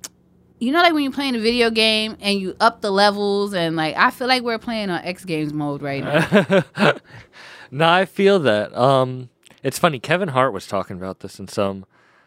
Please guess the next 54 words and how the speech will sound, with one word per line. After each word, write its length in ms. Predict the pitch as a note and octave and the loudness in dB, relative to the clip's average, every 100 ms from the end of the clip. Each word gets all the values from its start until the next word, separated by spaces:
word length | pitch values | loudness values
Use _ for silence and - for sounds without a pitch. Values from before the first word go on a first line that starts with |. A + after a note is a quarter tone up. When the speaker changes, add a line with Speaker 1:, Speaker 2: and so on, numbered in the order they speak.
| _ - | _ -4
Speaker 2:
it's 240 | C3+ A2+ B2+ | -4 -4 -16
not 500 | C3 D3+ F3 D#3+ B2 | -6 2 2 2 0
that, 260 | D3+ B2+ A2+ | 0 0 0
but 100 | B2 | 0
about 280 | B2+ C3 | 2 0
the 80 | B2+ | 0
video 300 | B2 D3 D3 | 0 2 4
game 260 | B2+ B2+ A#2+ | 4 0 2
levels 500 | A#2+ B2+ B2+ A#2+ A2 | 4 4 4 0 0
where 200 | A2+ A2 | -2 -2
it's 180 | G#2+ - | -4 -4
like, 300 | G#2+ G#2 - _ _ _ A2 | -4 -4 -10 _ _ _ -20
sometimes 520 | - D#3+ D3 D#3 C#3+ | -4 -2 0 0 -2
you 80 | C3+ | -2
get 220 | A#2+ C3 - | 2 2 2
to 140 | C3+ | 2
a 40 | |
level 340 | A2+ A2+ G#2+ A2+ | 4 4 2 -2
and 80 | G#2+ | -2
you're 120 | G#2 | -2
like, 180 | G2+ G#2 | -2 -2
"I 80 | |
just 160 | A2 - | -2 -2
wanna 180 | G2+ G2+ | -4 -6
stay," 340 | - A#2 A#2 | 0 2 4
or 60 | G2+ | 2
as 100 | G2 | -4
you 60 | A2+ | -6
said, 200 | - G#2 | -4 -4
like, 120 | G2+ | -6
stuck 280 | - F#3 G#2+ | -4 -2 -2
in 40 | F2+ | -2
Speaker 1:
Mm-hmm. 80 | A#2 | -6
Speaker 2:
the 80 | A2 | -4
ship. 260 | - D#3+ A#2+ | 0 0 0
But, 60 | |
like, 260 | A#2+ A2+ - _ _ _ | -4 -4 -10 _ _ _
nah, 180 | A#2+ A#2+ | -2 -2
if 100 | A2 | -2
you 80 | C#3+ | 2
gotta 240 | D#3 C3+ | 2 2
grow, 280 | A2 B2+ B2 | 0 2 2
you 120 | A2+ | 2
gotta 260 | G#2 A2 G#2+ | 0 0 -2
keep 280 | - A2 G2 | -10 -14 -8
moving, 400 | G#2 A2+ G#2 G2+ | -6 -4 -4 -6
and 100 | G#2 | -4
you 100 | A2+ | 0
have 200 | B2+ - | 0 -2
to 80 | C#3 | -4
kinda 300 | C3 A#2 G#2+ | -2 -2 -4
give 380 | F2 A#2 A2+ G#2+ | -2 0 0 0
up, 320 | G#2+ G2+ - _ _ _ _ _ | 0 -2 -12 _ _ _ _ _
um, 640 | C#3+ A#2 A2+ G#2+ G#2 G2 | -2 2 2 2 -4 -14